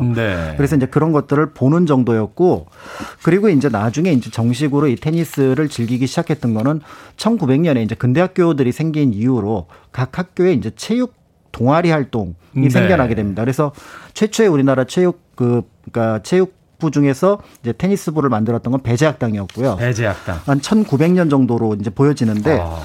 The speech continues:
Speaker 1: 백 년이
Speaker 2: 당시는
Speaker 1: 넘었군요.
Speaker 2: 이제
Speaker 1: 네.
Speaker 2: 네트가 없으니까 이제 새끼줄로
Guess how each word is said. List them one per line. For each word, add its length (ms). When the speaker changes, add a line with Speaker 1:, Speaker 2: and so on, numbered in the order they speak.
Speaker 1:
백 80
년이 140
Speaker 2:
당시는 340
Speaker 1:
넘었군요. 80
Speaker 2:
이제 320
Speaker 1:
네. 160
Speaker 2:
네트가 880
없으니까 380
이제 140
새끼줄로 720